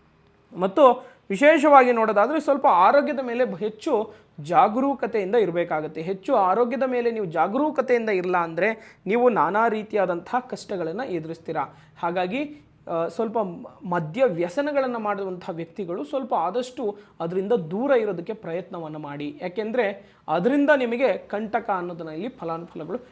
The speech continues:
ಹೇಳ್ತಾ ಇರ್ತಕ್ಕಂಥದ್ದು. ಸ್ವಲ್ಪ ಮದ್ಯ ವ್ಯಸನಗಳಿಂದ ನಿಮ್ಮ ಆರೋಗ್ಯ ಕೆಡುವಂತಹ ಸಾಧ್ಯತೆಯು ಕೂಡ ಇರ್ತಕ್ಕಂಥದ್ದು. ಸ್ವಲ್ಪ ಹೊಟ್ಟೆಗೆ ಸಂಬಂಧಪಟ್ಟಂಥ ವ್ಯಾಧಿ ಆಗಿರ್ಬೋದು, ಅಥವಾ ಈ ಕಾಲಿನ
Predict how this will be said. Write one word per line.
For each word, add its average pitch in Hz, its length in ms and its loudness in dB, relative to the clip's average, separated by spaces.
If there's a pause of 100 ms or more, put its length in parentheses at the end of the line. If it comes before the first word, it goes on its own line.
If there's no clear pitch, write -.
(140)
ಹೇಳ್ತಾ 185 300 -2
ಇರ್ತಕ್ಕಂಥದ್ದು. 151 600 -10
ಸ್ವಲ್ಪ 254 300 -2
ಮದ್ಯ 170 420 -6
ವ್ಯಸನಗಳಿಂದ 247 760 0 (420)
ನಿಮ್ಮ 220 160 0
ಆರೋಗ್ಯ 208 440 0
ಕೆಡುವಂತಹ 185 540 -6
ಸಾಧ್ಯತೆಯು 156 560 -6
ಕೂಡ 190 140 -6
ಇರ್ತಕ್ಕಂಥದ್ದು. 156 880 -8
ಸ್ವಲ್ಪ 220 240 -8
ಹೊಟ್ಟೆಗೆ 202 400 -6
ಸಂಬಂಧಪಟ್ಟಂಥ 190 680 -10
ವ್ಯಾಧಿ 160 420 -4
ಆಗಿರ್ಬೋದು, 160 560 -8 (360)
ಅಥವಾ 202 520 0 (140)
ಈ 208 120 -8
ಕಾಲಿನ 254 640 2